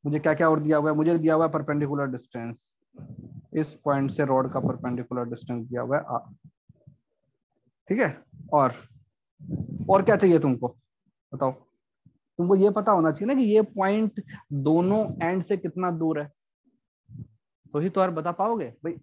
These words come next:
म-, अगर तुम्हें बोला कि एक रॉड से मैं आर distance पे है, तो वो कह-, कहीं पे भी हो सकता है ना, नीचे भी हो सकता है, ऊपर भी हो सकता है,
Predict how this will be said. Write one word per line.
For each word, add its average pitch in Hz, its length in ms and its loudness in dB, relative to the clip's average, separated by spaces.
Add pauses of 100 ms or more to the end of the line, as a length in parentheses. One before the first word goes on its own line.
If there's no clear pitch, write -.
(140)
म-, - 460 -10
अगर 156 220 0
तुम्हें 170 300 0
बोला 147 260 4
कि 147 140 0
एक 175 100 0
रॉड 156 260 4
से 185 120 -6
मैं 175 120 0
आर 170 220 4
distance 143 460 -6
पे 151 60 -4
है, 190 140 -4
तो 240 80 -8
वो 254 160 -2
कह-, 233 340 -2
कहीं 262 160 2
पे 311 120 -2
भी 269 60 -2
हो 185 100 0
सकता 160 240 -6
है 214 60 -4
ना, 247 60 -4
नीचे 214 280 -4
भी 220 80 -4
हो 202 100 -4
सकता 202 240 -10
है, 202 60 -4
ऊपर 208 180 -6
भी 185 120 -4
हो 139 80 -8
सकता - 340 -12
है, - 160 -16